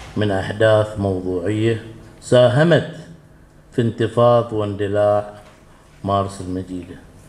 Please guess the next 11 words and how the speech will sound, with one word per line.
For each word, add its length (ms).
تمثل 840
في 520
تصاعد 680
حركة 460
التحرر 640
الوطني 760
العربي، 520
خطابات 680
جمال 280
عبد 220
الناصر، 600